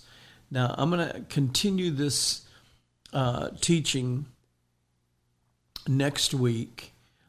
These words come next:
on the prophet's reward. Uh, but let me just tell you, we are in a time of new beginnings. Do you have a vision that God has been speaking to you about?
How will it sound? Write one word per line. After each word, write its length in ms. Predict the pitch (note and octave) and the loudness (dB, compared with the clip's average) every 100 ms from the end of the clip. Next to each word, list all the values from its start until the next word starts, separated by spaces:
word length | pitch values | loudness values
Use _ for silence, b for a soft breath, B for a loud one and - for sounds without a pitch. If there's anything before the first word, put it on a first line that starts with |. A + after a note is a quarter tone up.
| _ | _
on 140 | B2+ C3 | 0 2
the 100 | B2 | 2
prophet's 640 | - C#3+ C#3+ D3+ B2 - | 0 0 0 -2 -2 -2
reward. 640 | C#3+ B2+ B2 A#2+ A#2 A#2 G#2+ b b b b - | -2 0 0 0 -2 -4 -8 b b b b -2
Uh, 360 | C3 C3 D3 | 0 0 -2
but 260 | D3 C#3 C#3 | -2 0 2
let 160 | D#3+ | 0
me 100 | G3+ | 0
just 300 | G3+ E3 - | -2 -2 -2
tell 140 | - D3+ | 0 0
you, 200 | D3 C3 | 2 2
we 240 | C3 D#3 | 4 4
are 220 | D3 C3+ - | 4 0 2
in 300 | D#3+ F3+ F#3 | 2 2 0
a 120 | C#3 | -2
time 640 | B2 - D3 C#3+ C3+ C3+ | -4 -4 0 0 0 -2
of 220 | - B2 | -2 0
new 220 | C3 C#3 B2+ | 2 2 2
beginnings. 840 | B2+ A2 A#2 G#2 B2 B2 - - b b b b _ - | 0 0 -2 -2 -6 -10 -12 -14 b b b b _ 0
Do 80 | |
you 100 | D3+ | 2
have 380 | C3+ - G3 G3+ | 2 0 0 2
a 80 | E3+ | 0
vision 720 | B2 C#3+ C#3+ D3 D3 C#3+ - - - | 2 2 2 0 0 -2 -6 -12 -4
that 240 | B2 D#3+ | -4 0
God 240 | C3+ C#3 | 0 2
has 160 | C3+ A2+ | 0 0
been 160 | B2+ A2+ | 0 0
speaking 560 | - - D3 - D3 | 0 0 -2 -2 -6
to 100 | B2 | -4
you 140 | C#3 C3 | -2 -2
about? 460 | C3 B2+ B2+ B2 | 0 0 0 -4